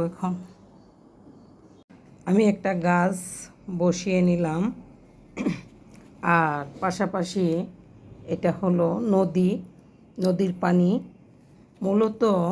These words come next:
আমি সিনারিটা করতে চাচ্ছি, এম, প্রচুর বৃষ্টি হচ্ছে, ঠাডা, মানে, বিদ্যুৎ চমকাচ্ছে, পানিটাও সাদা হয়ে গেছে,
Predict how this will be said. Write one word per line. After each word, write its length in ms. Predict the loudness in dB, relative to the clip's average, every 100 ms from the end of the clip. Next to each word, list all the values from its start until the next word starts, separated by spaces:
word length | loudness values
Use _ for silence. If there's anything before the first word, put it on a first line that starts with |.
| -4 -10 -20 -10 -4 0 2 0 -4 -10
আমি 280 | -2 4 6 6 2 -2 -8 -20 -20 -20 -20 -20 -20 -20 -18
সিনারিটা 680 | -12 -2 2 4 2 0 -2
করতে 320 | -2 -6 -8
চাচ্ছি, 520 | -4 -2 -2 -2 0 0 0 -2 -8 -18 -20 -20 -16 -6
এম, 240 | -2 -2 -2 -6
প্রচুর 360 | -4 -2 0 0
বৃষ্টি 420 | 2 0 0 0
হচ্ছে, 460 | 2 0 -2 0 0 2 -2 -10
ঠাডা, 440 | -4 -2 2 2 2 0 -12 -20 -20 -2
মানে, 220 | 2 2
বিদ্যুৎ 360 | 2 -2 0 0
চমকাচ্ছে, 680 | 2 2 2 0 -2 -2 2 2 2 -4 -20 -20 -8
পানিটাও 720 | -2 0 0 2 2 4 2 0 -6 -14 -20 -20 -20 -20 -20 -20 -20 -20 -20 -16 -10
সাদা 380 | -4 2 2 4
হয়ে 240 | 2 0 0
গেছে, 300 | -2 0 0